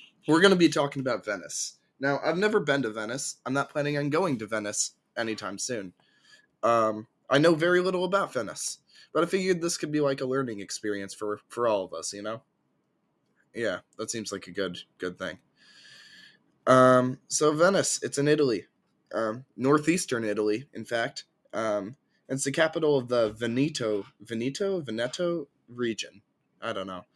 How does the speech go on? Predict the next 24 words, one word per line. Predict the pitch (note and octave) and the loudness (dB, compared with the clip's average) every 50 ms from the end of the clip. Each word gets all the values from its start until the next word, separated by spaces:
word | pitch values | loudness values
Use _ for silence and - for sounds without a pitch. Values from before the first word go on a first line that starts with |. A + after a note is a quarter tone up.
| _ _ - - - - - _ | _ _ -20 -20 -20 -20 -12 _
It's | C#3 C#3 - | -8 -6 4
built | - G3 G#3+ G#3 A3+ | 6 6 8 8 6
on | A3 G3 | 4 2
a | E3 | 2
group | D3 D#3+ E3 D3+ - | 4 2 2 2 2
of | C3 A2+ A#2+ - _ - | -2 -4 -6 -8 _ -6
a | A#2+ | -6
hundred | A2+ - - - D3+ E3+ F3+ E3+ F3 F3 E3 D3+ | -4 -4 2 4 4 4 6 4 4 4 4 4
and | D3 C#3+ - | 2 -2 -2
eighteen | B2+ C3+ C3+ C3+ C3+ - - C3 B2+ B2 B2 | 2 2 2 2 0 -4 -8 -6 -6 -6 -6
small | B2 - - A#2+ A2 A2 G#2+ G2+ | -6 -6 -6 -4 -4 -4 -2 -2
islands | A2+ A2+ A2+ G#2 F#2+ F2 F2+ F2 - - - - - _ _ _ _ _ _ _ _ _ - | -4 -4 -4 -4 -6 -10 -10 -8 -8 -8 -8 -8 -12 _ _ _ _ _ _ _ _ _ 2
that | B2+ C3+ | 4 4
are | C#3 C3+ | 4 4
separated | C3+ - - C#3+ C#3+ - D3+ D3 D3 C#3 C3+ | 2 2 0 0 0 0 -2 -2 -2 0 0
by | C3 B2 | 0 0
canals | B2 - A#2 A#2 A#2+ C3+ D3 D3 - | -2 -4 -4 -2 -2 -2 -2 -4 -6
and | B2 A2+ | -6 -6
linked | A#2+ B2+ C3 - - | -6 -6 -6 -6 -4
by | A#2 | -2
over | A#2+ A2 G2 | -2 -2 -4
four | F#2+ - - - C3+ C3 C3 C3 | -8 -12 -6 -2 0 2 2 2
hundred | C3 C3 B2 B2 A#2 A#2 A2 G2+ | 2 -2 -4 -4 -4 -6 -6 -6
bridges. | - - G#2 G2 F#2+ - - D#2+ E2+ - - - | -6 -6 -6 -6 -6 -8 -12 -10 -10 -10 -10 -10